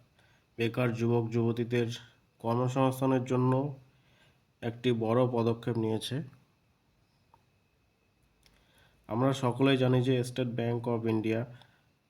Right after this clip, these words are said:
সরকারি ব্যাংক। এই এসবিআই সকল বেকার যুবক যুবতীদের জন্য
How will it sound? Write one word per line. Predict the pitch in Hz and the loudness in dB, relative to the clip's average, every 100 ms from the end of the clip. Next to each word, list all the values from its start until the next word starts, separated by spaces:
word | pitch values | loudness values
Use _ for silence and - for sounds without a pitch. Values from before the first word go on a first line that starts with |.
| _ _ _ _ _ _ _ _ _ _ _ _ _ _ _ _ _ _ _ _ - | _ _ _ _ _ _ _ _ _ _ _ _ _ _ _ _ _ _ _ _ -6
সরকারি | 123 123 123 123 | -2 2 2 4
ব্যাংক। | 117 110 123 131 - _ _ _ _ _ - | 2 2 -2 -6 -14 _ _ _ _ _ -4
এই | 123 127 127 | 0 2 0
এসবিআই | - 120 117 123 131 131 131 135 - _ _ _ _ _ _ _ _ _ _ _ | -2 -4 -4 -2 4 4 4 0 -6 _ _ _ _ _ _ _ _ _ _ _
সকল | - 123 123 135 131 | -6 -4 2 2 4
বেকার | 120 117 127 120 | 2 0 0 0
যুবক | 123 123 123 117 - _ 120 | 0 0 0 -4 -10 _ -8
যুবতীদের | 117 120 120 120 117 123 120 117 | -4 -2 0 0 0 -2 -2 -4
জন্য | 117 113 113 147 | -4 -2 -4 -6